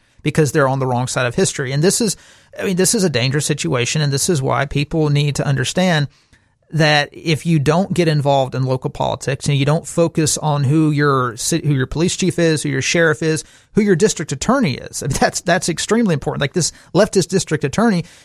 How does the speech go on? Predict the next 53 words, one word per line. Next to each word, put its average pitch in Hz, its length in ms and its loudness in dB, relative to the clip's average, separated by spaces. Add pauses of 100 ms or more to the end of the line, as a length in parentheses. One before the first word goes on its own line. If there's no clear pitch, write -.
she 240 200 2
is 190 160 4
notorious 160 920 0 (340)
for 180 240 2
letting 165 380 0
off 139 520 -2
crim-, 220 300 0
for 156 140 -2
letting 175 240 0
criminals 151 680 0
off 131 240 -2
the 143 120 -2
hook. - 360 -2 (440)
And 185 160 4
so 190 400 2 (240)
this 190 220 2
is 233 100 -2
what 208 160 2
we're 170 120 0
seeing, 233 240 0
like, 180 180 0
uh, 185 160 -2
like 175 240 -2
with 170 400 -2
the 156 220 2
Loudoun 160 260 2
County 220 240 0
situation, 143 540 0
you 147 40 2
had 147 120 0
a - 20 2
Soros-backed 160 600 0
district 143 320 -2
attorney. 131 440 0 (280)
She 202 200 0
prosecuted 165 800 2
the 135 80 -2
dad 139 540 2
whose 131 200 -2
daughter 147 320 2
was 131 220 -4
raped 160 300 2
simply 156 240 -2
because 143 400 -2
he 151 120 0
was 135 300 -2
letting 156 240 2
his 135 80 2
voice 143 380 0
be 147 140 -2
heard 139 300 0
in 139 120 -6
a, 131 180 0